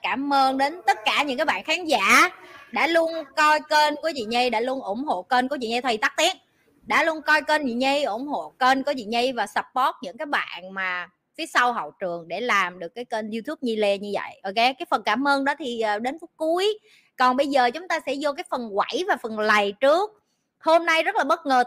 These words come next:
team của chị Nhi không hề biết chị Nhi chuẩn bị câu hỏi gì hết. Tụi mày chuẩn bị lầy với tao chưa? Hôm nay tao chuẩn bị rất nhiều câu hỏi để mà tao chơi sóng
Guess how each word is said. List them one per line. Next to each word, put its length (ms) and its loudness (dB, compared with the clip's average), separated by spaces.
team 240 0
của 120 -6
chị 80 -8
Nhi 160 -2
không 300 0
hề 200 -2
biết 240 0
chị 80 -12
Nhi 180 -6
chuẩn 180 -6
bị 160 -2
câu 120 -2
hỏi 260 -2
gì 60 -4
hết. 260 2
Tụi 160 -4
mày 160 -6
chuẩn 160 -8
bị 100 -4
lầy 260 -2
với 100 -4
tao 160 0
chưa? 420 2
Hôm 120 -4
nay 120 0
tao 100 2
chuẩn 220 -4
bị 140 0
rất 200 -2
nhiều 140 -4
câu 200 4
hỏi 340 0
để 200 -4
mà 140 -4
tao 140 -2
chơi 300 0
sóng 220 0